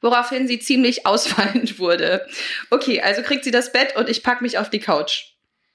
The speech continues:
Es lief natürlich nichts in dieser Nacht. Ich war viel zu abgeturnt von der Kotzerei und diesem Ausrasten.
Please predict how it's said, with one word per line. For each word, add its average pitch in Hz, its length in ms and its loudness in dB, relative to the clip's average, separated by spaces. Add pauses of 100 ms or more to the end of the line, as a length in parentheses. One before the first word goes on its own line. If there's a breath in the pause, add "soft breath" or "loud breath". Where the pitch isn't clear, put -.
Es 233 180 0
lief 320 140 2
natürlich 269 320 2
nichts 294 200 2
in 196 120 -4
dieser 185 180 0
Nacht. 190 300 0
Ich - 180 -6
war 226 80 2
viel 285 240 0
zu - 260 -2
abgeturnt 240 680 0
von 220 240 0
der 208 100 4
Kotzerei 196 560 0
und 202 140 -2
diesem 196 240 -2
Ausrasten. 175 720 -2